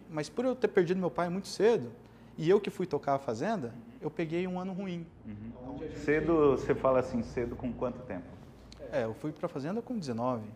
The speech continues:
Speaker 2: Dezenove.
Speaker 1: né? Não tinha nem terminado a faculdade, tava recém entrado na faculdade de novo,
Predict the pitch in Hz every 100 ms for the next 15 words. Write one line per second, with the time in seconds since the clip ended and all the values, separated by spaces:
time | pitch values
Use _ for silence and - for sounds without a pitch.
0 | - - - 92 113 117 135 143 127 143
1 | 170 190 160 151 151 143 110 127 190 202
2 | 135 131 117 123 - 123 151 143 127 117
3 | 120 123 117 120 127 123 113 160 240